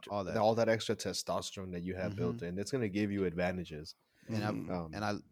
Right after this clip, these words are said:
Speaker 1: and I love watching women's sports. I love watching tennis. I love
Speaker 2: Mm-hmm.
Speaker 1: watching, uh,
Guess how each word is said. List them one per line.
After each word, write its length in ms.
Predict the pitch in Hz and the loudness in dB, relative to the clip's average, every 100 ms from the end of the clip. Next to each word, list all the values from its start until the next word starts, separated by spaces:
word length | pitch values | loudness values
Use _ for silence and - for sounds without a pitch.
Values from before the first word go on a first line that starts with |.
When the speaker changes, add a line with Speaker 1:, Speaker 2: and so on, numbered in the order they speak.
| _ | _
Speaker 1:
and 140 | 101 104 | -6 -2
I 60 | |
love 300 | 101 110 113 | 2 4 4
watching 340 | 107 110 - 104 | 4 4 4 0
women's 220 | 101 101 | 0 -2
sports. 260 | - 98 98 | -2 -4 -2
I 40 | 87 | 0
love 240 | 101 101 | 2 4
watching 320 | 101 95 101 | 4 4 0
tennis. 560 | - 104 107 110 107 - | -4 -2 0 0 -2 -4
I 80 | 82 | -6
love 300 | 87 92 98 | -4 -4 -4
Speaker 2:
Mm-hmm. 100 | 98 | -2
Speaker 1:
watching, 440 | 95 90 95 90 | -4 -4 -8 -6
uh, 300 | 90 85 85 | -6 -8 -10